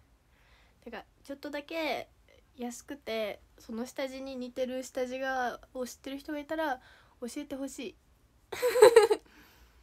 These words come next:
この今塗ってる下地は、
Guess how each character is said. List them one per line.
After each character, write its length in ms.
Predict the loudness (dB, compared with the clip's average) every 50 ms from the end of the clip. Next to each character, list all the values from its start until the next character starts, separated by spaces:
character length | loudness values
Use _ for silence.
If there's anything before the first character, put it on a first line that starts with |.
| -20 -20 _ _ _ _ -20 _ _ _ _ _ -20 _ -20 -20 -20 _ -20 _ _ _ -20 -20 _ _ _ -20 _ _ _ _ -20 _ _ -20 -20 -20 -20 -20 -20 -20 -20 -20 -18 -14
こ 80 | -12
の 180 | -10 -8 -8 -6 -4
今 200 | -4 -4 -4 -4
塗 120 | -6 -8
っ 20 | -10
て 140 | -10 -12 -10
る 100 | -10 -12
下 220 | -10 -10 -10 -10
地 120 | -8 -6
は、 200 | -6 -4 -6 -6